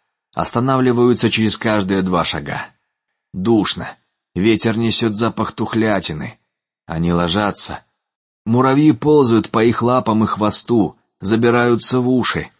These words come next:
Во рту солоно. Гусь не спеша проходит прямо у них под носом.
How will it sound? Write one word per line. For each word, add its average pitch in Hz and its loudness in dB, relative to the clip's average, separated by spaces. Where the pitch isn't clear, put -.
Во 92 0
рту 120 -4
солоно. 110 0
Гусь 120 2
не 117 2
спеша 123 0
проходит 113 -2
прямо 113 0
у 95 0
них 92 0
под 92 -4
носом. 78 -6